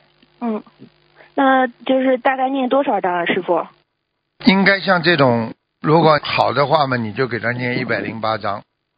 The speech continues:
Speaker 1: 哦。
Speaker 2: 好吧？
Speaker 1: 哦，
Speaker 2: 嗯。
Speaker 1: 好的，感恩师父。
Speaker 2: 嗯。
Speaker 1: 还有一个现实中的问题是，同修，请问，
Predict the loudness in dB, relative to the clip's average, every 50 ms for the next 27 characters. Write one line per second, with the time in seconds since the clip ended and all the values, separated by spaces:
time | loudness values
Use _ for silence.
0 | _ _ _ _ 0 2 2 2 2 2 0 -2 -6 _ _ _ _ _ -16 -14
1 | -12 -10 -8 -6 -6 -6 -8 -10 -14 -8 0 2 2 2 2 0 -4 -12 -8 0
2 | 0 2 4 2 2 0 0 0 2 2 2 2 2 2 2 2 2 2 0 0
3 | -2 -10 -20 -18 -18 -18 -16 _ -2 0 2 4 4 4 4 2 2 2 4 4
4 | 4 4 2 2 2 0 2 2 4 4 4 4 4 4 2 2 4 4 4 4
5 | 4 4 2 2 4 2 2 2 4 4 4 4 4 2 0 0 2 0 0 -2